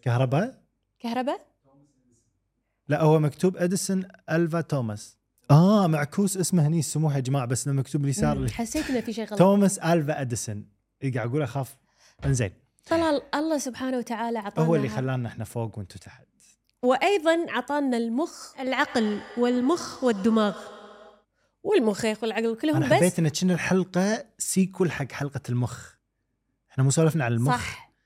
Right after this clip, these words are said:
Speaker 1: قبل
Speaker 2: الحين إيش
Speaker 1: حلقتين؟
Speaker 2: فايدة المخ؟
Speaker 1: قبل حلقتين بالصج، بس بال-،
Speaker 2: مم.
Speaker 1: مع جدول الحلقات ما أدري قبل كم حلقة.
Speaker 2: إيه.
Speaker 1: فكنا هذا البارت تو منها.
Speaker 2: عطانا مخنا
Speaker 1: مم.
Speaker 2: علشان نفكر فيه ونكتشف الأشياء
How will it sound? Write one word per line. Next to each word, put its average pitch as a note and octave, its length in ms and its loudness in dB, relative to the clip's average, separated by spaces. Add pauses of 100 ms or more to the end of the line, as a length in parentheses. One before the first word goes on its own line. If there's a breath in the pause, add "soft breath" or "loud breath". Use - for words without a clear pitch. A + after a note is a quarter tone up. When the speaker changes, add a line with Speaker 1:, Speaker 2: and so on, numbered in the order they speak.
(320)
Speaker 1:
قبل A#2 140 0
Speaker 2:
الحين A#3 220 0
إيش - 100 2
Speaker 1:
حلقتين؟ - 80 0
Speaker 2:
فايدة F#4 480 6
المخ؟ C#4 500 2
Speaker 1:
قبل A2+ 120 -2
حلقتين C3 380 -2
بالصج، A#2 360 -4
بس G#2 180 -10
بال-، G#2 480 -8 (640)
Speaker 2:
مم. G3+ 320 -6 (100)
Speaker 1:
مع A2+ 180 0
جدول C3 360 0
الحلقات C#3+ 480 -2
ما C3+ 60 2
أدري A#2+ 200 -2
قبل G2 100 -8
كم F#2+ 160 -12
حلقة. F#2+ 340 -18 (580)
Speaker 2:
إيه. A#3+ 100 4
Speaker 1:
فكنا F#3+ 280 4
هذا F3 100 4
البارت D3+ 520 -2
تو G#2 180 -8
منها. F#2 380 -16 (920)
Speaker 2:
عطانا F#4+ 380 -2
مخنا D4+ 460 0 (200)
Speaker 1:
مم. B2 120 -6
Speaker 2:
علشان A3 420 -2
نفكر A#3+ 380 -8
فيه C4 420 -6 (200)
ونكتشف C#4 600 -8
الأشياء B3 680 -6